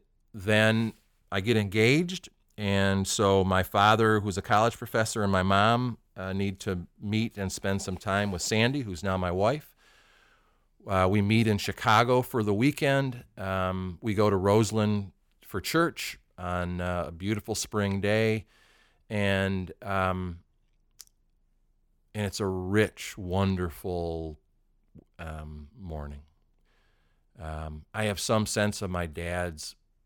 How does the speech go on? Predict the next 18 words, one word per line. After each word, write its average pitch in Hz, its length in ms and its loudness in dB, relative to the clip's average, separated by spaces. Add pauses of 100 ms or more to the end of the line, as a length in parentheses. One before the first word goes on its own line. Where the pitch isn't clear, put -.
(720)
blessing 101 760 -2
and 80 100 -12
encouragement 104 960 -4
and 80 220 -16
presence 104 800 -2
and 82 240 -10
joy 98 560 0
in 110 140 -4
all 107 240 -2
of 107 100 -6
that, 110 400 -6 (840)
um, 82 320 -8
in 85 100 -10
what 85 180 -8
happened 101 460 -4
in 92 140 -4
that 82 220 -8
service. 101 720 -8